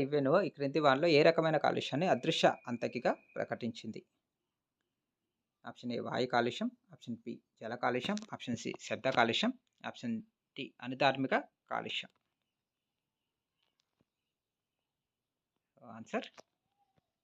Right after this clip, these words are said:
ఆప్షన్ ఏ వాయు కాలుష్యం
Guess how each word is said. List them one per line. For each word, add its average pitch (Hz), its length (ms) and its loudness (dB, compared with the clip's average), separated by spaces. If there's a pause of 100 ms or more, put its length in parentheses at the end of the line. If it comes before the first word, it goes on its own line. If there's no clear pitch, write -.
(1080)
ఆప్షన్ - 380 -10 (1300)
ఏ 131 120 -6 (420)
వాయు 131 300 0
కాలుష్యం 113 360 0